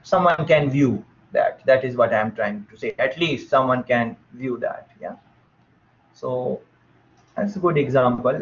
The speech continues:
And, uh, so listening in on customer conversation that involve the enterprise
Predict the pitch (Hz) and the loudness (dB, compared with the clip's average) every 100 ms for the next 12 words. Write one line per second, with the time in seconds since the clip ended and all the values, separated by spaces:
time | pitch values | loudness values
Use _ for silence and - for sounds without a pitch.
0 | - 143 143 143 143 143 143 139 135 - | -4 0 0 0 2 6 6 4 0 -4
1 | 143 165 214 - 226 190 151 127 113 123 | 0 4 2 4 2 4 4 0 2 0
2 | 123 139 139 135 127 123 127 123 123 - | 0 -2 -2 -2 0 0 -2 -2 -6 -8
3 | 120 - 120 123 120 123 120 120 117 120 | -16 -12 -2 -2 -2 -4 2 2 2 -2
4 | 120 - - - - 185 | -4 -8 -6 0 0 0